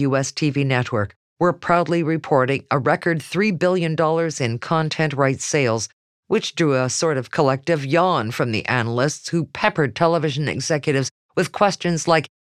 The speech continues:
"Yes, but what about your digital plans?" The message was clear.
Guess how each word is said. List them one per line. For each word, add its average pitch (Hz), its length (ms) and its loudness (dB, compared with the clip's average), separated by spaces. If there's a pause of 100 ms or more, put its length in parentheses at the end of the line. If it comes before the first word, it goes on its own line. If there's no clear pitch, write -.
"Yes, 220 380 0 (200)
but 185 200 0
what 196 160 2
about 190 320 0
your 190 160 2
digital 147 480 0
plans?" 101 520 0 (520)
The 226 100 2
message 214 400 0
was 143 160 0
clear. 160 480 0